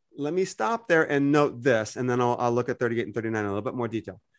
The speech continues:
Very commonly in the last two hundred years or so, eighteen hundreds to, to,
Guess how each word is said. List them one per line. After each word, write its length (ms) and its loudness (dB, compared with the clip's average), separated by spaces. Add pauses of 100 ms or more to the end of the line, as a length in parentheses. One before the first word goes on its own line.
(720)
Very 540 6
commonly 880 -2
in 120 0
the 80 0
last 600 2
two 300 -4
hundred 240 0
years 500 -2
or 140 -4
so, 480 -4
eighteen 260 -6
hundreds 320 -6
to, 220 -8
to, 120 -16